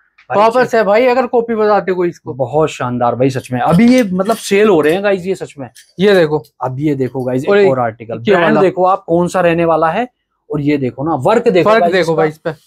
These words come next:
Speaker 1: बहुत ही हसीन वर्क हुआ हुआ है, बहुत शानदार, ठीक है। और भाई प्राइस तो इसका भी ऐसा ही दिलाएंगे, सच में मजा आएगा, है ना?
Speaker 2: प्राइस तो भाई बहुत तगड़ा होगा इसका भी।
Speaker 1: बहुत ही जबरदस्त भाई, सच में बहुत टॉप नॉच क्वालिटी है,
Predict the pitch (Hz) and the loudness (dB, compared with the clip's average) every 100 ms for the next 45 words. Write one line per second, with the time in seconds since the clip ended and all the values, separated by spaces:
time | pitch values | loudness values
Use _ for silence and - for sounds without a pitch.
0 | _ _ 127 127 - 185 220 151 139 - | _ _ -14 -12 -6 -6 -4 -6 -6 -4
1 | 175 180 151 135 131 113 120 160 143 143 | 0 2 2 0 0 0 0 -2 -2 -2
2 | 170 - 127 127 139 180 - - - 139 | -2 0 -2 2 2 0 -4 -20 -12 -4
3 | 156 175 175 165 190 185 175 180 196 220 | 0 2 2 2 0 0 0 2 2 2
4 | 214 - 202 202 190 202 190 180 180 190 | 0 0 2 2 2 0 2 2 2 0
5 | 185 185 196 185 185 156 143 190 - _ | -2 -6 -4 0 2 2 2 0 -2 _
6 | _ - - - 156 180 - _ _ _ | _ -4 -2 -4 -2 -4 -4 _ _ _
7 | _ _ - 185 202 202 220 202 214 190 | _ _ -4 0 2 0 0 0 0 2
8 | 185 190 - _ _ _ - 208 208 208 | 0 0 -4 _ _ _ -4 -2 2 2
9 | 175 165 165 160 170 151 117 110 131 139 | 2 2 0 -2 -6 -4 -8 -8 -8 -6
10 | 165 131 120 120 110 - 107 107 110 110 | -4 -4 -2 -4 -8 -12 -14 -14 -16 -16
11 | 110 113 139 135 127 117 120 110 - 110 | -14 -6 -4 -2 -2 -2 -4 -6 -6 -6
12 | 110 107 104 | -8 -14 -18